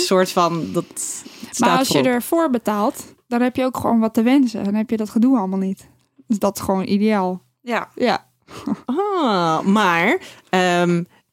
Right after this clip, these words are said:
Speaker 1: ik, ik, dat is even een aanname van mij, hè. Maar jullie hebben ook onbetaalde seks. Wat is daarin dan het, het, het grootste verschil?
Speaker 2: Dan kies jij hem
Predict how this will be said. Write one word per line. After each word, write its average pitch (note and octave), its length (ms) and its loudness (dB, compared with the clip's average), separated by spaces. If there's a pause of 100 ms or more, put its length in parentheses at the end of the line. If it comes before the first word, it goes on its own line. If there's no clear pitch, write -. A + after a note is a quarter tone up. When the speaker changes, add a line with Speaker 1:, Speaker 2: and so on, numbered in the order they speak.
(500)
Speaker 1:
ik, - 220 -2 (140)
ik, - 200 -14 (100)
dat F#3+ 100 4
is F3 60 2
even E3+ 280 2
een - 60 -4
aanname D#3 420 0
van D3+ 100 -6
mij, D#3+ 240 0
hè. D3 180 -2 (500)
Maar G3+ 160 2
jullie A3+ 220 4
hebben A#3 200 2
ook A3+ 200 -2
onbetaalde F#3+ 500 0
seks. - 440 -6 (440)
Wat A3 160 0
is A#3+ 140 0
daarin A3+ 420 0
dan G#3 420 0 (500)
het, F#3 160 -2
het, E3+ 240 0
het - 140 0
grootste G#3 400 0
verschil? G3+ 600 0 (100)
Speaker 2:
Dan A#3+ 160 0
kies A#3+ 200 2
jij G3 180 0
hem G3 300 0